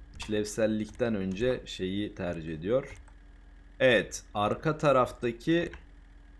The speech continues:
zırh yapabiliyoruz. Reinforced frame koyabiliyoruz. Bence, e, gerekli. Karbon olmayanından verebiliriz.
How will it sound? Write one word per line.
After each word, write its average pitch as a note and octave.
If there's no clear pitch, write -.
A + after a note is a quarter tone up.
zırh A#2
yapabiliyoruz. G2
Reinforced G#2
frame G#2+
koyabiliyoruz. F#2+
Bence, B2
e, G2
gerekli. G2
Karbon F#2
olmayanından F#2
verebiliriz. G2